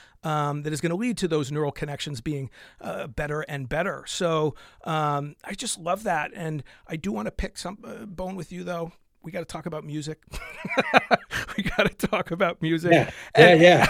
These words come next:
Speaker 2: yeah.
Speaker 1: <laughs> and, and I agree with everything, but, but give your, you know, your chapter on it, and I love it. And you interview some, some great musicians and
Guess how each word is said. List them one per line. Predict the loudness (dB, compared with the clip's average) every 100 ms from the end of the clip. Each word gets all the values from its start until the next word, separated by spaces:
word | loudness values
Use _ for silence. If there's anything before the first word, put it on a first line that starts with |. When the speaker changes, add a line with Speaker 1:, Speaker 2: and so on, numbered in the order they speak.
| 6 8
Speaker 2:
yeah. | 8 8 4
Speaker 1:
<laughs> | -16 -4
and, | -2 4
and | 6
I | 8
agree | 8 8
with | 8
everything, | 8 8 8 6
but, | 6 6
but | 4 0 -2 -20 -16 -14 -14 -16 -6
give | -2 0 6
your, | 8 8
you | 4
know, | 0 -4 -8
your | -8 -6
chapter | -2 0 2 4 6
on | 6 6
it, | 4 0 -8 -18 -18 -8
and | -4
I | -2
love | 4 4 4
it. | 2
And | -2
you | -4 -4
interview | -4 -2 -4
some, | -6 -8 -10
some | -10 -8
great | -2 -4 -2
musicians | -2 0 0 0 0 -2
and | -4